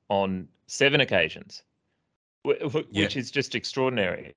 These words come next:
Speaker 1: um, for
Speaker 2: Yeah,
Speaker 1: a,
Speaker 2: there's,
Speaker 1: for a stock
Speaker 2: I
Speaker 1: that has done so well over that period for investors.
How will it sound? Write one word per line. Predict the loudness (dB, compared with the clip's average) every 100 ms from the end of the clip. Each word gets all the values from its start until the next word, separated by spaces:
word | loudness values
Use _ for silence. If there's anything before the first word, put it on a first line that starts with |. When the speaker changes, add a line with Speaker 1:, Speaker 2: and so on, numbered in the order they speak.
| -8
Speaker 1:
um, | 0 0 0
for | 4
Speaker 2:
Yeah, | 8 8
Speaker 1:
a, | 6
Speaker 2:
there's, | 2 -4
Speaker 1:
for | -2 -2
a |
stock | -2 2 4 4
Speaker 2:
I |
Speaker 1:
that | 2
has | 0 0
done | -2 -2
so | -8 -2 2 4
well | 6 6 4 2
over | 0 0
that | -2 -2
period | -2 -2 0 -4
for | -2 -2
investors. | 0 0 -2 -10 -12 -18